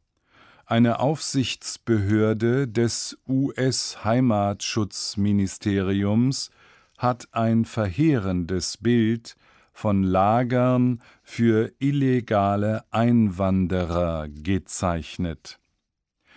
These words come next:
Nach der Inspektion fünf solcher Einrichtungen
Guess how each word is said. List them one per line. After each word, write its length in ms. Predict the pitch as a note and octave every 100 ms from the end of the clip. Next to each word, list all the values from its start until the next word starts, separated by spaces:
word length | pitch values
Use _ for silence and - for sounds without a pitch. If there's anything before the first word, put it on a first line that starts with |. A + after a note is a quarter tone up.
| - - _
Nach 520 | F#2+ G2 G#2+ B2 - -
der 540 | C3 B2 A#2 G#2+ -
Inspektion 1300 | A#2+ A#2 - A#2+ G2 - - - A#2+ A2+ A2 G#2+ G2
fünf 760 | F#2 - C#3+ C#3 G2+ - - -
solcher 840 | F#2+ F2 F#2+ F#2+ F2 - F2 D#2+
Einrichtungen 1300 | F#2+ G#2+ A#2 G#2 E2+ F2 - - G2+ G2 G2+ A2+ B2+